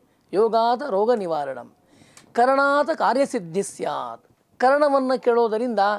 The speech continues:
ಯಾವ ಕರಣ ಇವತ್ತು ಅಂತ ಕೇಳಿದರೆ ಸಾಕು, ಕರಣಾತ ಕಾರ್ಯಸಿದ್ಧಿ ಸ್ಯಾತ್ ಅಂತ. ನಾವು ಮಾಡುವಂತಹ ಕಾರ್ಯದಲ್ಲಿ ಸಿದ್ಧಿ ಬರ್ತದೆ.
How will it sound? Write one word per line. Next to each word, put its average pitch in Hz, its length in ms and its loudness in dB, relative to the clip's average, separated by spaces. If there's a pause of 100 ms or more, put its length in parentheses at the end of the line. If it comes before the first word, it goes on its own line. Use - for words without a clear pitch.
(200)
ಯಾವ 247 300 0
ಕರಣ 220 260 -2
ಇವತ್ತು 202 440 -4
ಅಂತ 180 140 -8
ಕೇಳಿದರೆ 202 380 -4
ಸಾಕು, 180 440 0 (320)
ಕರಣಾತ 226 540 2
ಕಾರ್ಯಸಿದ್ಧಿ 202 640 -2
ಸ್ಯಾತ್ 185 480 -4
ಅಂತ. 156 180 -10 (440)
ನಾವು 202 240 2
ಮಾಡುವಂತಹ 196 760 0
ಕಾರ್ಯದಲ್ಲಿ 220 720 0 (140)
ಸಿದ್ಧಿ 254 380 -4
ಬರ್ತದೆ. 151 840 -6